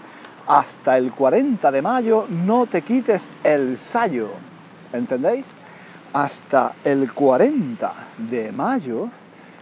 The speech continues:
no te quites el sayo". El cuarenta de mayo,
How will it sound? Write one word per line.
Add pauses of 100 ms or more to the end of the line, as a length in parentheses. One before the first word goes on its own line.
(300)
no (500)
te
quites (260)
el
sayo". (960)
El
cuarenta
de
mayo,